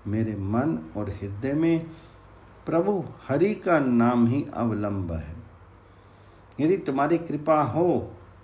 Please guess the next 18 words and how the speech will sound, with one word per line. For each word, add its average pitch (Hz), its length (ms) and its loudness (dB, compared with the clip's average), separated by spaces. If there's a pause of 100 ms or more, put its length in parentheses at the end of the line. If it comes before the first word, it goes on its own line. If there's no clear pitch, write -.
(100)
तो 165 80 2
मैं 185 180 2
अहंकार 143 960 0
विष 143 440 0
को 160 180 0 (1000)
जला 120 400 4
सकूंगी। 101 640 -4 (520)
दास 120 420 0
नानक 98 380 -4
जी 95 120 -12
की - 160 -8
प्रार्थना 92 520 -4
है 139 180 -4 (480)
कि 180 120 2 (220)
गुरु 190 280 2
से 180 220 2
भेंट 117 600 -2
कराइए। 113 500 -4